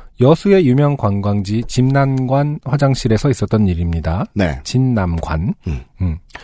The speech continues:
Speaker 1: 볼일을 막 보고 있는데 까르르까르르 하는 여중생 정도로 인식되는 목소리에
Speaker 2: 네.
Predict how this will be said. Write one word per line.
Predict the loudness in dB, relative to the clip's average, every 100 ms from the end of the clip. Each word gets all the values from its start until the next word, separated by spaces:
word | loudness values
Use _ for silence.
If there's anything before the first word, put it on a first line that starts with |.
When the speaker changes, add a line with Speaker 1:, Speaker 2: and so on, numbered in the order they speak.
| -20 -12 0
Speaker 1:
볼일을 | 2 4 2 0 2
막 | 0 0
보고 | 0 0
있는데 | 0 0 0
까르르까르르 | 0 -2 -2 -4 -2 -2
하는 | -2 0
여중생 | 0 0 -2 -2 -2
정도로 | -2 -2 -2
인식되는 | 0 -2 -6 -4 -2 0 0 -2 -2
목소리에 | -4 -4 -4 -4 -4 -4 -4
Speaker 2:
네. | -8